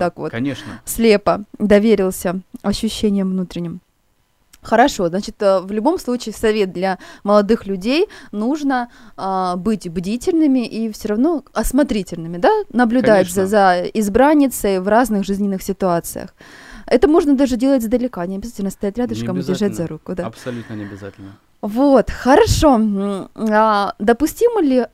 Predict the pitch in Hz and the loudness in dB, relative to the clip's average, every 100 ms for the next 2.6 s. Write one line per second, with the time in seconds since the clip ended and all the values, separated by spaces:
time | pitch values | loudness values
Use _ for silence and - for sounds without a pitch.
0 | _ - 202 233 233 202 190 196 226 196 | _ -6 -2 -2 0 -2 -2 0 0 0
1 | 190 - 277 202 202 208 202 196 240 247 | -4 -6 -8 -4 -2 -2 -4 -6 -6 -4
2 | - 233 196 220 208 | -2 -2 -2 -2 -2